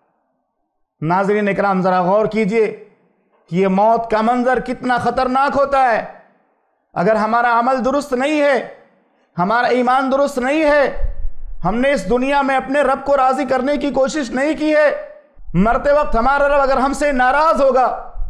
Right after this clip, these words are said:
तो हमारी रूह को फरिश्ते सख्ती के साथ खींचेंगे और हमें अल्लाह के गज़ब और अल्लाह के अजाब की खुशखबरी सुनाएंगे,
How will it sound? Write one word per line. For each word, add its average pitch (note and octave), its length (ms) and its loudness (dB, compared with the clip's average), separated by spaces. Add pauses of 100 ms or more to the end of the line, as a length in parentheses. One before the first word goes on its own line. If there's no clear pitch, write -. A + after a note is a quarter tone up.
(240)
तो A3 60 2
हमारी A3 380 2
रूह A3+ 240 2
को G#3 180 0
फरिश्ते G#3+ 460 -2
सख्ती C#4 440 -4
के C4 180 0
साथ A3 300 -2
खींचेंगे G#3 480 -2 (480)
और G3+ 180 0
हमें A#3+ 220 0
अल्लाह A#3 320 2
के A3 220 0
गज़ब A#3+ 480 0
और G3+ 100 0
अल्लाह A#3+ 240 2
के A#3+ 140 -2
अजाब B3+ 360 0
की C4+ 120 -4
खुशखबरी C#4+ 600 -2
सुनाएंगे, A#3+ 520 0